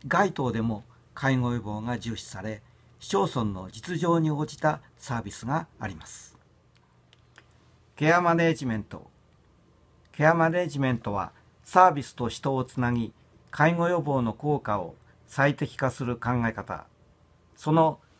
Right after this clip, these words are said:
中核機関は、地域包括支援センターです。市町村が設置し、保健師、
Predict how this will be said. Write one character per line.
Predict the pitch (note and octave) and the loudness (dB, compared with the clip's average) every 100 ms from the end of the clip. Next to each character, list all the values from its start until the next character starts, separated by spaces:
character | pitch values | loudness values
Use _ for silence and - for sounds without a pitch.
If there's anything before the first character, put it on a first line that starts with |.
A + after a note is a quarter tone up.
| _ | _
中 | - F#3 F3+ | -2 0 4
核 | E3+ - D#3+ | 2 0 -8
機 | - | -4
関 | - C3 G#2 | 2 2 2
は、 | F2 - _ _ _ _ | -6 -12 _ _ _ _
地 | - D#3+ | 0 2
域 | D#3+ E3 | 2 2
包 | C3 D3+ | 0 0
括 | C3 C3 - B2+ B2 | 2 0 -2 -8 -8
支 | - - | -6 0
援 | C#3 | 2
セ | - G#2+ | 2 -4
ン | |
タ | F2+ | -6
ー | E2 | -16
で | - | -20
す。 | - - _ _ _ _ _ _ _ _ _ _ - _ - | -20 -20 _ _ _ _ _ _ _ _ _ _ -20 _ -12
市 | - | 4
町 | B3 B3 | 6 6
村 | F3+ C3+ | 2 0
が | A2+ F#2 | 0 -2
設 | - B2+ - | -2 -4 -4
置 | - | -10
し、 | A#2+ C#3 A#2+ - _ _ _ _ _ _ _ | -8 -4 -4 -6 _ _ _ _ _ _ _
保 | D3 | -8
健 | C3+ G#3 F3+ | 2 4 4
師、 | - - - | 0 -6 -10